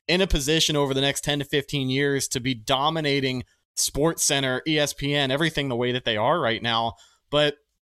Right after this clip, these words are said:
yeah, I'm just, I'm ready to get out of the preseason. Everybody has an opinion on your team. Everybody has an opinion on your quarterback, especially when he takes a week and a half off in the middle of training camp. But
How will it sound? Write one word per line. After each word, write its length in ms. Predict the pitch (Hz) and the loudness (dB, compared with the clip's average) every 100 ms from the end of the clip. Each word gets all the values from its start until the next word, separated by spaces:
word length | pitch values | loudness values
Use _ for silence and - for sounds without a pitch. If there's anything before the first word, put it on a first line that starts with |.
| _ _ _ _ | _ _ _ _
yeah, 200 | 131 120 | -2 -2
I'm 80 | 117 | 0
just, 220 | 131 131 147 | 0 -2 -2
I'm 260 | 131 123 | -4 -2
ready 220 | 139 139 | 0 0
to 100 | 135 | -2
get 140 | 127 123 | 0 0
out 80 | 120 | 0
of 60 | |
the 60 | 117 | -2
preseason. 580 | 135 131 - 135 127 127 | -2 0 0 0 -2 -2
Everybody 420 | 147 175 165 160 | 0 2 2 2
has 180 | 156 147 | 2 0
an 80 | |
opinion 380 | 135 - 139 139 | -4 -4 -2 0
on 120 | 135 | -2
your 120 | 127 123 | -2 -4
team. 500 | - 143 139 135 127 - - _ _ - | -2 -2 0 -2 -6 -12 -20 _ _ -4
Everybody 400 | 143 156 151 143 | -2 0 0 0
has 200 | 139 127 | 0 0
an 60 | 123 | -2
opinion 380 | - 151 147 139 | -2 -2 0 -2
on 80 | |
your 120 | 117 110 | -4 -4
quarterback, 540 | 175 185 156 147 143 | 0 0 2 0 0
especially 500 | 120 - 170 - 165 | -2 0 0 0 0
when 140 | 151 127 | 0 -2
he 80 | |
takes 260 | - 143 - | -2 -2 -2
a 60 | 120 | -2
week 200 | 135 127 | -4 -2
and 80 | |
a 40 | 120 | -2
half 280 | 120 117 147 | -2 -2 0
off 260 | 147 139 | 0 0
in 60 | 123 | -2
the 60 | |
middle 260 | 117 117 107 | -2 -2 -4
of 60 | 104 | -2
training 420 | 175 185 180 165 | 0 0 0 -2
camp. 400 | - 156 156 - | -4 -2 -2 -2
But 240 | 131 131 | 0 0